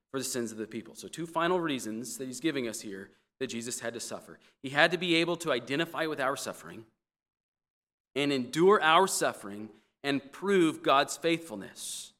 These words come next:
so that when he ascended on high as our intercessor, as our high priest, he could intercede for us.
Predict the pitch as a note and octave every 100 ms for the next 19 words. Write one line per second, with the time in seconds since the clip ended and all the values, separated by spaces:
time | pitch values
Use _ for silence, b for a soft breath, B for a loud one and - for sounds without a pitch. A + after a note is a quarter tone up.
0 | _ _ _ _ _ _ - - - F#3+
1 | A#3 F#3+ D#3 C#3 C3+ C3+ B2 - - G3
2 | A3+ A3+ A3 F#3 E3+ F3+ D#3+ B2 D3 F#3
3 | - B B _ G#3 G#3+ F3+ D#3+ D3 F3
4 | C#3+ C3+ B2+ D#3 G3+ - F3 D3+ E3+ -
5 | - _ _ _ _ _ _ - G#3 A3
6 | G#3 G3+ A3 A3+ A#3+ A#3+ C#4+ G3 A2 -
7 | - -